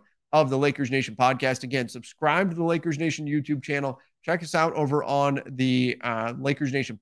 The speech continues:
podcast feed on Apple Podcasts, Spotify. Heck, if you're a YouTube viewer, you can still go subscribe to the Apple Podcast version as well. Helps out with our rankings and everything. But again, thank you guys all for joining me.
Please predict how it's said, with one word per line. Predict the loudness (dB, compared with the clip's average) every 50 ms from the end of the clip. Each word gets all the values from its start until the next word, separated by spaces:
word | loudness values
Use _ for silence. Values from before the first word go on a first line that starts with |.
| -2
podcast | 0 0 0 2 0 -2 -2 -2 -4
feed | -4 -2 0 0
on | 0 -2 -2 0
Apple | 0 0 0 0 -4 -4 -2 0
Podcasts, | 0 0 0 0 0 0 0 0 0 2
Spotify. | 2 2 2 2 0 0 0
Heck, | 0 -2 -4 -6 -12 -20 _ _ _
if | 2 2 4 4
you're | 4 2
a | 2 2
YouTube | 2 0 0 0 0 -2 -2 -2 0 0
viewer, | 0 2 2 2 2 0 -2 -4 _ _ _ _ _ _ _ _ _ _ _ _ _
you | _ -16 _
can | -10 -10
still | -8 -6 -6 -2
go | -2 -2 -2
subscribe | -2 -4 -10 -14 -8 0 2 4 4 4 2 -2
to | -4
the | -6 -2 0
Apple | 0 0 -2 -2 -8 -6 -2
Podcast | 0 0 0 0 -2 -2 -2 -2 -4 -6
version | -4 -4 -4 -4 -6 -8 -6 -4
as | -4 -2 -2 -4 -2 -2
well. | -2 -2 0
Helps | -2 -4 -6 -6 -6
out | -6 -6 -6
with | -6 -6
our | -6 -4
rankings | -2 -2 -2 -2 -2 -4 -6 -4 -2
and | 0 0
everything. | 0 2 2 0 0 0 -2 -6 _ _ _ _ _ _ _ _
But | 2
again, | 6 8 8 6 6 4 -4 _ _ _ _
thank | 6 8 8 8 6
you | 6 6
guys | 8 8 8 8 6
all | 4 2
for | 2 0 -2
joining | 0 4 4 6 6 6 4
me. | 4 2 0 0 -4